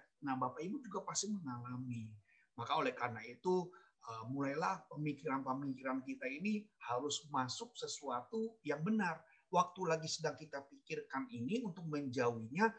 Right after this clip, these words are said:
kita ambil firman. Kita deketin diri kita dengan firman. Makin dekat dengan firman,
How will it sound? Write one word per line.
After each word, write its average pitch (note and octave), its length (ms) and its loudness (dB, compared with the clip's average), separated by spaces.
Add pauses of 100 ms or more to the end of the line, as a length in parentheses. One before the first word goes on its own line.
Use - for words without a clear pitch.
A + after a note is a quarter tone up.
(160)
kita E3 320 -6
ambil F#3 240 -2
firman. G#3 400 2 (320)
Kita F3 240 -4
deketin D#3 400 0
diri F#3 180 2
kita F#3 240 -8
dengan F#3 320 -8
firman. G3 480 -6 (240)
Makin E3+ 320 2
dekat - 240 -8
dengan E3 240 0
firman, D#3+ 480 0